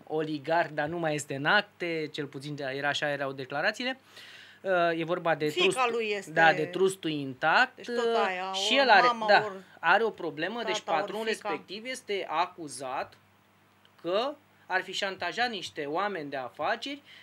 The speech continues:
Speaker 1: ca să-i dea publicitate. Bine, asta cu șantajul unor oameni de afaceri, dar plângerea e făcută după două mii șapte, deci sunt deja vreo opt-nouă ani, e destul de cusută coață albă. În ce sens?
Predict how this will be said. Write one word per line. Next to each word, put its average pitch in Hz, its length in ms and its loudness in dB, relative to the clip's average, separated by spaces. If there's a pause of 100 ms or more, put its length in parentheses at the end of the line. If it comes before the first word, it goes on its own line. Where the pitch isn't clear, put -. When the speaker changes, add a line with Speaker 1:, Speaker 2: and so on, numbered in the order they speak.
Speaker 1:
ca 214 220 0
să-i 254 320 -10
dea 240 220 0
publicitate. 208 760 -2 (520)
Bine, 202 240 -6
asta 190 420 -2
cu 185 80 -8
șantajul 165 840 -4 (160)
unor 156 200 -8
oameni 170 300 -4
de 156 60 -4
afaceri, 156 460 -4
dar 143 160 -6
plângerea 165 360 -10
e 156 40 -6
făcută 151 500 -10
după 143 580 -12 (460)
două 156 180 -6
mii 151 140 -8
șapte, 151 840 -6
deci 135 200 -14
sunt 160 320 -12
deja 151 300 -4
vreo 143 340 -10 (280)
opt-nouă 156 540 -4
ani, 220 220 0 (420)
e 196 180 -2
destul 214 640 -6
de 208 360 -2
cusută 202 360 -6
coață 190 400 0
albă. 151 400 0 (340)
În 165 180 -6
ce 196 140 0
sens? 214 580 -6